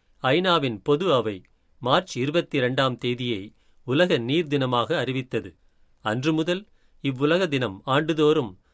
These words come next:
மார்ச் இருபத்தி இரண்டாம் தேதி கடைபிடிக்கப்பட்டு வருகின்றது. நலமான உலகுக்கு சுத்த நீர் என்ற தலைப்பில்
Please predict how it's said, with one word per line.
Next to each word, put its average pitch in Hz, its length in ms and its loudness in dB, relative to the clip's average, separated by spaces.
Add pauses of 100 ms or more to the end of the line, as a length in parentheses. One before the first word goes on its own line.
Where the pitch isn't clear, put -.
(120)
மார்ச் 147 360 0
இருபத்தி 151 420 -2
இரண்டாம் 147 420 0
தேதி 139 320 -2
கடைபிடிக்கப்பட்டு 139 760 -2
வருகின்றது. 113 600 -4 (680)
நலமான 156 520 2
உலகுக்கு 139 640 -2
சுத்த 147 380 -2
நீர் 127 380 -2
என்ற 123 240 -4
தலைப்பில் 127 580 -2